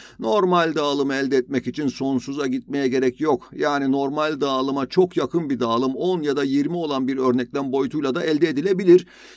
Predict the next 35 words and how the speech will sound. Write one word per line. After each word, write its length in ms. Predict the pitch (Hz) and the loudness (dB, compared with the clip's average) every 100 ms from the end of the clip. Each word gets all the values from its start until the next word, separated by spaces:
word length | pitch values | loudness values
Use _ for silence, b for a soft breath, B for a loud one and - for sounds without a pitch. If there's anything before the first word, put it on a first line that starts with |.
| - | -2
İşin 240 | 190 202 | -2 0
havalı 280 | 196 196 196 | 2 4 6
olan 260 | 180 170 | 6 6
kısmı 320 | 151 170 175 180 | 2 0 0 0
ise 440 | 131 - 180 131 - _ - | 0 2 2 2 -4 _ -2
işe 300 | 165 175 180 | 0 6 4
çılgın 460 | - 175 151 226 190 | 8 6 6 2 4
bir 220 | 170 131 | 4 6
dağılımla 480 | 147 151 175 156 139 | 2 4 2 0 0
bile 200 | 143 131 | 0 0
başlayabilecek 720 | 127 - 127 117 110 104 92 | -2 0 0 0 -2 -4 -2
olmamız. 520 | 98 82 80 73 76 | -2 -2 -6 -8 -8
Bu 120 | 143 | -6
çılgın 560 | - - 214 123 185 156 | -6 -4 -2 4 4 4
dağılım 460 | 120 107 123 175 143 | 0 0 0 0 0
normal 500 | 123 120 131 160 143 | 2 2 0 -2 -4
bir 200 | 147 117 | -6 -2
dağılım 380 | 127 120 117 | -2 0 -2
olmak 360 | 135 135 110 92 | -2 -2 -2 -4
zorunda 500 | 160 143 123 180 180 | -4 0 0 -2 -2
değil. 200 | 226 185 B B 190 | -2 -2 B B -2
Buradaki 500 | 220 185 170 165 147 | 0 2 0 -2 0
boyutu 360 | 160 143 143 | -2 -2 0
dört 240 | 180 180 143 | 2 2 0
olan 240 | 139 143 | -4 -2
örneklemler 640 | 139 131 131 139 131 131 | -2 -2 -4 -2 0 0
içindi. 500 | 117 - 104 87 78 82 | 0 -4 -4 -4 -4 -2
Örneklem 540 | 131 143 143 160 160 | -2 -2 -4 -4 -4
boyutumuz 480 | 147 156 - 160 143 | -4 -4 -4 -6 -4
eğer 240 | 147 151 - | -2 -2 -2
on 240 | 165 185 165 | -4 -4 -2
ya 160 | 151 | -2
da 80 | 147 | 0
yüz 340 | 135 190 185 | 0 0 -4
ise, 300 | - 120 120 | -4 -2 -2